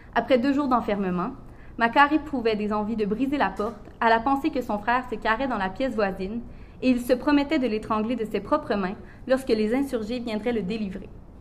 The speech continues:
Mais on peut également lire que, le soir,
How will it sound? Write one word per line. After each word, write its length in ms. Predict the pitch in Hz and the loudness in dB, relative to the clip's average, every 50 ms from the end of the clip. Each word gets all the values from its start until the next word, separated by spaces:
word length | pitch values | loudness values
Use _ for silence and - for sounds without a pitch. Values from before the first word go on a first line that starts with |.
| - - - - - - - - - - - - - - - - - | -20 -20 -20 -20 -20 -20 -20 -20 -20 -20 -20 -18 -18 -18 -12 -4 0
Mais 80 | 226 247 | 2 2
on 80 | 262 | 2
peut 140 | 262 - 349 | 4 4 4
également 360 | 339 285 330 320 311 311 302 | 4 6 6 6 8 8 6
lire 240 | 302 320 381 381 381 | 6 4 2 2 0
que, 280 | - 262 254 277 269 240 | 0 0 0 0 0 -2
le 120 | 196 190 | -2 -4
soir, 540 | 185 - - 190 190 233 277 - - - | -4 0 0 2 2 2 0 -2 -8 -16